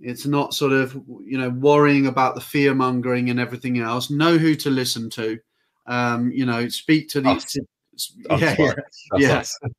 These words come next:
Speaker 1: Uh, yeah, exactly.
Speaker 2: <laughs> Words
Speaker 1: Yeah.
Speaker 2: of wisdoms.
Speaker 1: Tune into the podcast. We'll keep you up to date.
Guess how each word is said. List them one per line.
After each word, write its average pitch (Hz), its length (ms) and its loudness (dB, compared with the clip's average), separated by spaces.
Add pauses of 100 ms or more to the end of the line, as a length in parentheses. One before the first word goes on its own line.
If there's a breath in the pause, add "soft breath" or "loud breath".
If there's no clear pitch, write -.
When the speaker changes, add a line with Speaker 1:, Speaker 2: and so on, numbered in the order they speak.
(100)
Speaker 1:
Uh, 139 200 -6
yeah, 117 240 -4
exactly. 113 560 -6
Speaker 2:
<laughs> - 60 -16
Words 143 260 6
Speaker 1:
Yeah. 131 60 6
Speaker 2:
of 123 40 0
wisdoms. 110 600 0 (140)
Speaker 1:
Tune 180 220 2
into 175 260 0
the 156 200 0
podcast. 123 480 -2
We'll 147 160 0
keep 147 200 -2
you 135 120 0
up - 140 -6
to 123 100 -10
date. 110 260 -6